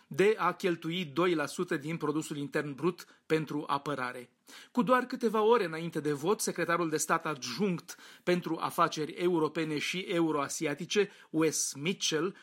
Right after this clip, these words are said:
cel mai înalt diplomat american din Europa, tocmai demisionase pe fundalul tensiunilor din cadrul relațiilor transatlantice.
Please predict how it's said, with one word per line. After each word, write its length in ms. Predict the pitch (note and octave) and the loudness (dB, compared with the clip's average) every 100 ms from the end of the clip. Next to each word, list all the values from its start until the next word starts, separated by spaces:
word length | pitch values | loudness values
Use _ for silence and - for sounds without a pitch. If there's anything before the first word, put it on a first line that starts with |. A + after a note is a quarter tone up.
| - - | -20 -2
cel 200 | F3+ D#3+ | 2 2
mai 200 | D3+ D#3 | 2 -2
înalt 340 | D#3+ G3+ E3+ | 2 2 2
diplomat 420 | D#3 D#3 D#3 D3+ | -2 -2 0 0
american 440 | D3 C#3+ C#3+ E3 D#3 | -2 -4 -2 -2 -2
din 140 | C#3+ | -4
Europa, 600 | C#3 D3 F3+ F#3+ A#3+ B3 - - - | -2 0 0 2 0 0 -10 -16 0
tocmai 480 | B3 B3 A#3 A3+ C3+ | 0 4 2 2 0
demisionase 920 | F#3 G3 F3+ - E3 D3+ D#3+ D#3+ F3+ | 0 0 -2 -2 -2 0 -2 0 -2
pe 120 | E3+ | -2
fundalul 540 | - D#3+ D3+ D#3+ D#3+ | -4 -4 2 2 2
tensiunilor 880 | D3 F3+ E3+ - E3 G#3 E3 D3+ E3+ - - | 0 0 0 -2 -2 -2 0 0 -2 -10 -18
din 240 | - F3 F3+ | -2 0 0
cadrul 500 | D#3 D#3+ D#3 D3+ - | 0 0 0 -4 -4
relațiilor 640 | D3 D3 C3+ - D3 C#3 | -4 -2 -2 -4 -4 -4
transatlantice. 1000 | C3+ C#3+ C3+ - - C#3 A#2 D#3+ - - | -2 -4 -2 -4 -4 -6 -6 -10 -10 -10